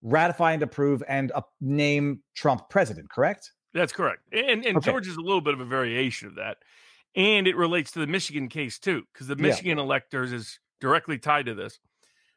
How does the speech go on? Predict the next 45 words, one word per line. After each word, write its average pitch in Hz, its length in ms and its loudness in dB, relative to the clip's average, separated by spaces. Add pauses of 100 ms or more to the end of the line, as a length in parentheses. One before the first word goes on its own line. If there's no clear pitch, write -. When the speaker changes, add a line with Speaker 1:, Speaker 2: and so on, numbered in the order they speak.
(100)
Speaker 2:
Uh, 139 240 4
basically, 180 340 0
they're 175 140 0
saying, 147 420 -2 (140)
so - 160 -2
all, 190 100 6
all, 180 200 2
the 170 100 2
only 247 280 2 (800)
crime 202 520 0 (260)
they're 160 80 -4
alleging, 175 300 0
all, 190 160 4
mostly 170 280 0
old 165 220 -2
people, 120 340 -16 (1300)
is 139 80 -12
they 165 100 -2
got 175 220 2
together 214 260 2
on 202 100 2
the 196 80 -2
Capitol 180 440 0
on 156 140 -4
the 151 60 -6
day 151 200 0
in 160 80 -4
which 156 160 -6
electors 151 380 -6
get 151 160 -8
together, 127 420 -10 (340)
and 151 120 -4
they 151 80 0
signed 180 280 2
a 214 60 2
document 180 460 0
and 156 80 -14
sent 170 180 -4
it 165 60 -10
to - 80 -10
the 165 100 0
archives 170 580 2
and 156 200 -10
to - 100 -16
Congress 131 540 -6